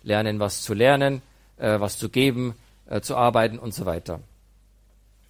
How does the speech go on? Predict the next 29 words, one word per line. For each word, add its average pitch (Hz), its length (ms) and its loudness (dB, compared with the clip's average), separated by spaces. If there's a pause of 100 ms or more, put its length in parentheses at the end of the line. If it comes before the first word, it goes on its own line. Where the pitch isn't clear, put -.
(100)
Und 123 180 -6
Gott 147 220 4
möchte 139 320 0
dasselbe 123 540 0
auch 110 240 0 (100)
mit 120 180 -6
uns 120 440 -6 (120)
erreichen. 82 600 -6 (340)
Wir 104 100 -6
sollen 120 240 0
lernen, 131 300 4
nicht 139 220 -2
bloß 123 320 0 (200)
zu - 140 -10
bekommen, 180 640 4 (180)
sondern 117 340 -6
auch 104 260 -2 (240)
zu - 180 -8
geben. 95 440 -2 (960)
Und 123 80 -6
da 120 60 2
möchte 151 320 2
ich 139 240 -2 (520)
jetzt 117 160 -2
mal 123 140 0
ganz 135 280 0
stark 131 220 4
auf 117 120 2
die 110 220 -2